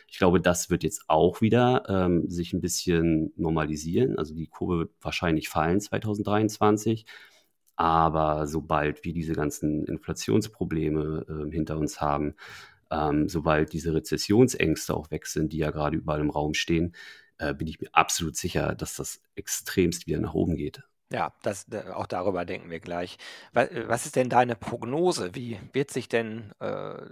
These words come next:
Speaker 2: das Jahr zwanzig dreiundzwanzig so entwickeln, äh, wenn wir mal auf Deutschland gucken? Äh, und, und wie guckst du mittelfristig nach vorne? Bist du eher optimistisch gestimmt oder eher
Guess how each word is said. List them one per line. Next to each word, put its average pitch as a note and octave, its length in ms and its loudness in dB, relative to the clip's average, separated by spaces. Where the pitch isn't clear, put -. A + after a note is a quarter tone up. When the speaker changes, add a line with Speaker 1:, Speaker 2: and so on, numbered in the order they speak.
Speaker 2:
das A2+ 280 -6
Jahr A2+ 340 0
zwanzig A2 400 -8
dreiundzwanzig A2+ 800 -4
so - 160 -8
entwickeln, A#2+ 800 -4
äh, - 140 -16
wenn G2+ 140 -16
wir G#2+ 100 -8
mal G#2 140 -2
auf - 180 -6
Deutschland A2+ 480 -2
gucken? - 400 -10
Äh, G#2 240 -4
und, G2+ 360 -14
und G2+ 160 -14
wie G2+ 40 -10
guckst - 280 -4
du B2 60 -6
mittelfristig A#2+ 720 -2
nach G2 140 -6
vorne? F#2 320 -4
Bist - 180 -10
du A#2 80 -2
eher G#2 260 2
optimistisch - 680 -8
gestimmt A#2+ 500 -10
oder G2+ 360 -6
eher G2 380 -4